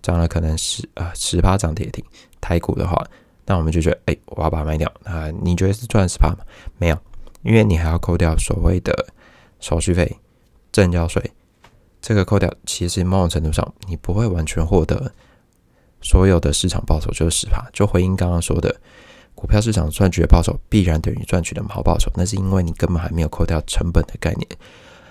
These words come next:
好，那成本大致上有什么东西呢？啊，税金，就像说证交税。然后如果像基金的话，基金的话会有管理费，那股票市场里面会有手续费，还有交易税。那经理人费用这个部分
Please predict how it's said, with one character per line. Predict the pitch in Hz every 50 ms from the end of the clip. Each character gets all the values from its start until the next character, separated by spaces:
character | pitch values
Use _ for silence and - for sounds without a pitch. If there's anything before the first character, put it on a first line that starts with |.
| - -
好， | - - - - - - -
那 | 170 170 165
成 | - - 113 110
本 | 113 87 82
大 | 101 95 92
致 | 90 - 90
上 | 87 95 85 80
有 | 76 76
什 | - -
么 | - 90
东 | 85 82 82 78
西 | 78 - 82
呢？ | 80 76 80 - - - - - _ - -
啊， | - -
税 | 95 - 90 87
金， | 85 90 82 82 87
就 | - - 95
像 | 90 85
说 | 82 82
证 | 85 - 92 82
交 | 78 82 78
税。 | - - - - _ _ _ _ - - - - -
然 | - - 110
后 |
如 | 120 117
果 | 104 90
像 | 85 - 90 85
基 | - - 87
金 | 80 - 82 80
的 | 78
话， | 80 - - - - -
基 | - -
金 | 92 95 90
的 | 82 82
话 | 85
会 | 80 82 85 82
有 | 80 73
管 | - - -
理 | - -
费， | - - - - - - _ _ - - _ _ - - - _ -
那 | - 156 92 90 85
股 | 82 - - 85
票 | - 104
市 | 107 107 107
场 | - 82 78
里 | 78 78
面 | 85 85 -
会 | - - - 87
有 | 82
手 | 78 - -
续 | - - -
费， | 85 - - 139 - - _ _ _ _ _ _ _ _ _ _
还 | - - 98
有 | 87 73 73
交 | - - 82 82 82
易 | 82
税。 | 80 - - - - - _ _ _ _ _ _ _ _ _ _ _ _ _ _ _ _ _ _ _ - - _ -
那 | - 135 131
经 | 131 - - - - 156
理 | 147
人 | 85 78 73 73
费 | - 92 87
用 | 85 80 - -
这 | - -
个 | 92 -
部 | 80 - 85
分 | 80 85 78 78